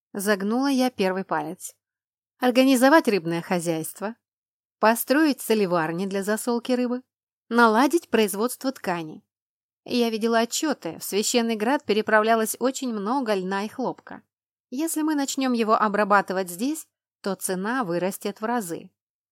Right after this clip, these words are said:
Да и зерна в следующем году будет с избытком, если боги больше не будут гневаться». «Про зерно пока рано говорить»,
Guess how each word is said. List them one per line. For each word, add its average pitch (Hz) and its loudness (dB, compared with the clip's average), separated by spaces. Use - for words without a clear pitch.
Да 220 2
и 339 4
зерна 277 2
в 220 -8
следующем 202 -2
году 190 0
будет 208 0
с - -4
избытком, 262 -4
если 180 -6
боги 165 -6
больше 180 -8
не 185 -4
будут 180 -6
гневаться». 196 -10
«Про 165 0
зерно 160 0
пока 294 2
рано 170 0
говорить», 175 -4